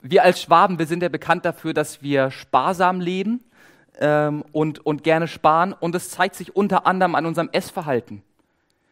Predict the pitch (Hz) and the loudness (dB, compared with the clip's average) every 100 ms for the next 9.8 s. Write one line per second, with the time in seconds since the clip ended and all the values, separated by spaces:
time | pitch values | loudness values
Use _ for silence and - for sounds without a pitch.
0 | _ - 165 170 165 175 170 - 139 156 | _ -6 -4 2 4 4 -2 -4 0 2
1 | 214 220 214 - 156 156 208 196 135 120 | 2 0 -4 -8 0 2 2 0 -6 -8
2 | - - _ _ _ _ _ _ _ _ | -12 -20 _ _ _ _ _ _ _ _
3 | - 165 - - 165 165 214 220 202 - | -4 -4 -4 -6 -2 0 0 -4 -6 -14
4 | - 180 214 - 180 175 160 - 151 147 | -2 -2 -2 -2 -2 2 0 0 -6 -2
5 | 190 180 127 117 113 147 165 - - _ | 0 0 2 0 0 -4 -10 -16 -20 _
6 | - 170 147 - - 160 175 208 220 - | -2 -2 -2 -12 -6 2 2 2 -4 -6
7 | _ _ _ - 185 - - - _ - | _ _ _ -8 -2 -2 -6 -20 _ -8
8 | - 180 - - 180 190 175 - 151 - | -2 -2 -2 -8 -2 -2 -2 -2 -2 -2
9 | 147 - 170 175 127 120 127 160 | -8 -2 0 0 0 -2 -2 -4